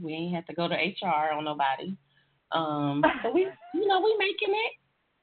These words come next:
Speaker 1: I've been able to do some rebranding and reorganization and, um, restructuring in my business. I'm looking forward to, you know, what this next season will bring in that. I've been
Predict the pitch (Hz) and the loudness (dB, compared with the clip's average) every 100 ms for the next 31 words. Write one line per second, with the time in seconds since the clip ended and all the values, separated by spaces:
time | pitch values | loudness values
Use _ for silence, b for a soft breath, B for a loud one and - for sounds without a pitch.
0 | - 214 196 170 196 190 160 143 135 143 | -8 -2 0 2 2 0 0 -2 -4 -10
1 | - _ _ _ _ - 127 185 - 135 | -18 _ _ _ _ -14 -2 -2 -2 -4
2 | 151 208 185 175 190 208 220 226 160 135 | 0 0 4 4 4 4 2 2 2 2
3 | 131 139 170 - 156 175 170 170 160 170 | 0 2 2 2 2 2 2 2 2 2
4 | 185 - 180 185 180 143 135 127 123 117 | 0 -2 0 2 2 0 -2 -4 -6 -6
5 | 123 120 117 117 120 123 _ _ _ _ | -8 -10 -12 -14 -16 -20 _ _ _ _
6 | - 147 151 - 156 156 - 160 151 123 | -2 0 2 0 0 0 -2 0 2 0
7 | 123 170 202 202 208 208 196 131 123 135 | 0 0 0 0 -2 -2 -2 -4 -4 -6
8 | 143 147 143 143 151 156 - 131 123 127 | -4 -4 -4 -2 -2 -4 -6 -6 -4 -4
9 | 127 _ _ _ _ - 147 147 120 120 | -8 _ _ _ _ -6 -2 2 2 0
10 | 139 135 127 - 151 175 - - _ b | -2 -6 -8 0 2 2 -2 -20 _ b
11 | b _ _ - 202 226 240 220 226 214 | b _ _ -2 0 2 2 2 4 4
12 | 226 214 175 202 233 226 147 127 123 123 | 4 6 6 6 4 2 2 0 -2 -4